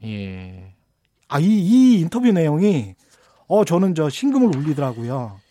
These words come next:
Speaker 1: 이게 그, 저도 그런 비판을 봤어요. 우리나라 최저임금 보도가
Speaker 2: 예.
Speaker 1: 정작 그 최저임금의 수혜자들의 목소리가 빠져 있다.
Speaker 2: 없어요.
Speaker 1: 반대하는 사람 목소리는 많이 나오는데
Speaker 2: 그렇죠.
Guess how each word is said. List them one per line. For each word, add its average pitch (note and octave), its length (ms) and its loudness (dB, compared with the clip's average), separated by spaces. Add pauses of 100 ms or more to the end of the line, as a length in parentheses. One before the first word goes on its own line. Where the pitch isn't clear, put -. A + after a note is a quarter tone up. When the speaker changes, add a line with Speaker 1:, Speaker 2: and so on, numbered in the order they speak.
(220)
Speaker 1:
이게 A#2+ 460 -6
그, B2+ 220 -6
저도 C3+ 320 -8
그런 D3+ 520 -4
비판을 C#3 380 -6
봤어요. G#2 380 -12
우리나라 C3 540 -6
최저임금 F#3+ 440 -8
보도가 A2 640 -10 (120)
Speaker 2:
예. A#2+ 180 -12
Speaker 1:
정작 F#3 580 0
그 - 80 -12
최저임금의 A#3+ 640 -4
수혜자들의 D4 580 -4
목소리가 A3+ 440 -8
빠져 A#3 340 -4
있다. B2 580 -4
Speaker 2:
없어요. G3 800 0
Speaker 1:
반대하는 A#3 500 2
사람 A3+ 220 2
목소리는 F#3 460 -2
많이 C#3 240 -2
나오는데 D#3 420 -2
Speaker 2:
그렇죠. D#3+ 420 2